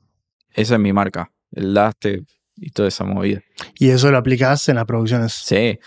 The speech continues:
Speaker 1: si usted, ponele ahora, sacamos el último que es de, con Alejo Isaac, Diablona, que ahora se reviralizó porque todo el mundo dice,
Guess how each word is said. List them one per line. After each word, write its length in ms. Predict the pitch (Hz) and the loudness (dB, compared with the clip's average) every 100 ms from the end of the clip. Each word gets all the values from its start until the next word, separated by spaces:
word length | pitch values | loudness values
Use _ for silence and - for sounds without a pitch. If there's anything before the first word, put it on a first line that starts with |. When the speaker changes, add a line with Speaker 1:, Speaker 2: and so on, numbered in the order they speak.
| - | -16
Speaker 1:
si 240 | - 110 110 | -4 0 2
usted, 760 | 107 139 139 120 113 110 107 95 | 2 2 4 4 2 0 -2 -2
ponele 320 | 113 123 120 | -2 0 2
ahora, 400 | 120 123 107 104 | 2 2 0 0
sacamos 400 | - 101 120 117 | -2 -2 0 0
el 80 | 113 | 0
último 340 | 123 123 104 | 0 0 0
que 140 | 104 107 | 2 2
es 100 | 104 | 2
de, 600 | 101 98 95 - - - | 0 -2 -4 -4 -6 -8
con 220 | - 107 | -4 0
Alejo 320 | 107 117 - 113 | 2 0 0 -2
Isaac, 320 | - 131 123 | 2 0 0
Diablona, 640 | 110 110 113 135 120 127 _ _ _ _ _ _ | -2 0 0 0 0 -4 _ _ _ _ _ _
que 920 | - 101 98 98 95 98 110 107 - - - | -2 0 0 -2 -4 -4 -6 -8 -12 -12 -2
ahora 240 | 104 120 | 2 2
se 180 | 113 113 | 2 0
reviralizó 680 | 117 131 135 123 120 120 147 | 2 2 4 2 0 2 2
porque 180 | 143 120 | 2 2
todo 160 | 110 131 | 2 0
el 60 | |
mundo 180 | 127 131 | 2 2
dice, 320 | 127 123 110 | 2 2 -2